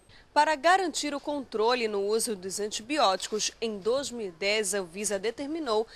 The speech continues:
que as farmácias retenham a segunda via das receitas prescritas pelos médicos.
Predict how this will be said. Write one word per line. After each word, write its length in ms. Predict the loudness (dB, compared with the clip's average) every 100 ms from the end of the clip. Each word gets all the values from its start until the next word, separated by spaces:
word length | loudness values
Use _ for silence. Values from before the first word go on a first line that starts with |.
| -10
que 100 | -2
as 100 | 0
farmácias 580 | 0 -2 0 0 0 -2
retenham 580 | -4 -2 0 0 2 0
a 80 | 0
segunda 600 | -2 -4 -12 -4 -2 -2
via 340 | -4 -2 -2
das 200 | 0 -2
receitas 600 | -2 -2 0 0 0 -2
prescritas 680 | -2 -4 -4 -6 -6 -6 -6
pelos 320 | -4 -4 -2
médicos. 680 | 2 2 2 -4 -4 -4